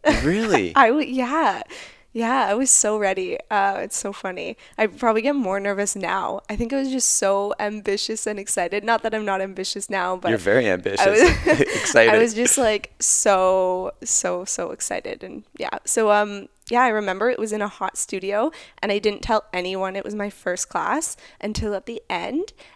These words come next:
Speaker 1: And then so many people walked out with the greatest feedback and were like, "I thought you've been teaching that for years, blah, blah, blah." And I was just, I think I was nineteen years old, nineteen or twenty years old. And I was just, like,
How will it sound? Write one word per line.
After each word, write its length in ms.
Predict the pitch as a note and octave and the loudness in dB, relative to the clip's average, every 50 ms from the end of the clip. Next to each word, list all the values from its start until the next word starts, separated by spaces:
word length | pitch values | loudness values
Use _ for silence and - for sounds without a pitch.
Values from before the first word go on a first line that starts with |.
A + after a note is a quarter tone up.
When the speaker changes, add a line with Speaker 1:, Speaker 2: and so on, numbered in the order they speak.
| _ | _
Speaker 1:
And 140 | A3 A#3 A#3+ A#3+ | -4 -2 -2 -2
then 100 | A#3+ A#3+ | -4 -4
so 320 | - - - - C4 A#3+ | -4 -4 -2 -2 -2 -4
many 200 | A#3+ A#3+ A#3+ A#3+ | -4 -4 -6 -6
people 260 | A#3 - C4 - A#3 | -6 -8 -8 -8 -4
walked 280 | A#3 A3+ G#3 G#3+ - - | -4 -4 -4 -4 -4 -4
out 120 | G#3+ G3+ | -4 -4
with 120 | A#3 A#3+ - | -6 -8 -10
the 60 | G#3+ | -12
greatest 520 | G#3+ - - G#3+ G#3 G#3 A3+ - - - | -12 -6 -6 -6 -4 -4 -6 -8 -8 -10
feedback 520 | - A#3 A3 G3+ - A3+ G3+ G3+ A3 A3 - | -10 -12 -12 -8 -8 -8 -6 -6 -8 -10 -12
and 100 | G#3+ A3 | -12 -12
were 80 | A3 A#3 | -10 -12
like, 200 | B3+ - - - - | -12 -16 -18 -12 -10
"I 180 | - E4+ D#4+ | -6 -6 -6
thought 240 | D4 - D4+ C#4+ C4+ | -4 -4 -4 -4 -2
you've 140 | C#4+ D4+ D4 | -2 -2 -2
been 160 | C#4+ C4+ C#4 | -2 -4 -4
teaching 360 | C#4 - D4+ C#4+ - - C#4 | -4 -4 -6 -6 -4 -4 -4
that 140 | C#4 C4+ C4 - | -4 -4 -6 -6
for 120 | - C4 | -6 -6
years, 560 | C4 B3+ C#4+ D4 D#4 D4+ D4 D4 C#4+ C4+ - | -6 -6 -4 -4 -2 0 0 0 -2 -4 -6
blah, 160 | - - C#4+ | -4 -4 -4
blah, 120 | C#4 C#4+ C#4 | -2 -2 -4
blah." 380 | C#4+ D4 C#4 C4+ C4+ C4 C4+ C4 | -4 -4 -2 0 2 2 2 2
And 100 | A#3 A3+ | 0 0
I 100 | A3 G#3+ | 0 -2
was 140 | G#3+ A3+ - | -2 -2 -4
just, 280 | A3+ A3+ G#3+ - - - - - - - _ | -6 -6 -4 -6 -8 -8 -16 -20 -20 -8 _
I 100 | A#3 B3+ | -4 -2
think 180 | B3 C#4 C#4 | -2 0 0
I 60 | C#4 C4 | 0 -2
was 240 | B3 A3+ A3 G#3+ - - _ _ _ _ | -2 -2 -6 -8 -10 -12 _ _ _ _
nineteen 480 | A3+ A3+ A3 A3+ A3 - - B3+ B3 | -4 -2 -2 -2 -4 -4 -2 0 0
years 200 | B3 A#3+ A3+ G#3 | 0 0 0 -2
old, 240 | G3+ G3 A#3 B3 G#3+ | -2 -2 -2 -4 -4
nineteen 260 | A3 A3 A#3 - B3+ A#3 | -6 -8 -6 -6 -6 -6
or 60 | A3 | -6
twenty 420 | - _ - - A#3 A#3 A#3+ A#3+ B3 | -8 _ -10 -8 -6 -4 -2 -2 -2
years 180 | A#3+ A3+ G#3+ | -2 -2 -2
old. 320 | A3+ A3 G#3+ G3+ G3 G3+ G3+ | -2 -2 -2 -2 -4 -4 -6
And 100 | G3 G3 | -6 -6
I 40 | |
was 100 | G3+ A3 | -8 -8
just, 180 | A3+ - - - | -6 -6 -6 -4
like, 260 | B3+ A#3+ A#3 - - | -4 -6 -6 -10 -16